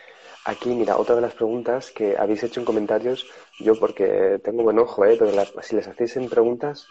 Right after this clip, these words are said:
me es más fácil pillarlas. Dice, eh, Leti, Leti Arcelán, dice, "¿El uso de plantas curativas o ancestrales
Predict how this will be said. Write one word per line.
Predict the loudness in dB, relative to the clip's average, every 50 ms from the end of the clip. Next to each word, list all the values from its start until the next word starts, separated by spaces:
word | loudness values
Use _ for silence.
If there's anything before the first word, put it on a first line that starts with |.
| -14
me | -12 -10 -6 -2 -2 -2
es | -2 -2
más | -6 -8 -4
fácil | -6 -6 -6 -4 -6 -4 -4 -4 -4 -4 -6 -10 -8
pillarlas. | -4 -2 -2 -2 -2 -4 -8 -10 -16 -20 _ _ _ _ _ _ _ _ -16
Dice, | -8 -6 -6 -6 -6 _ -4 -2 0 0 0 0 -4 -16 -20 -20 -20 -20 _ _ _ _ _ -6
eh, | -2 0 0 0 0 0 -2 -2 0 -2 -2 -2 0
Leti, | 2 4 6 6 6 4 2 -2 -6 -6 -8 _ _ _
Leti | -4 0 0 0 2 2 0
Arcelán, | 0 0 -2 -8 -8 -8 -8 -8 -8 -10
dice, | -12 -6 0 0 2 2
"¿El | 4 2 2
uso | 0 0 0 2
de | 2 2
plantas | 0 -2 -4 -4 -6 -8 -10 -12
curativas | -10 -4 -4 -4 -4 -4 -4 -2 -2 -2 -4 -4
o | -6 -6
ancestrales | -6 -8 -12 -16 -16 _ -4 -2 0 2 0 0 0 -2 -12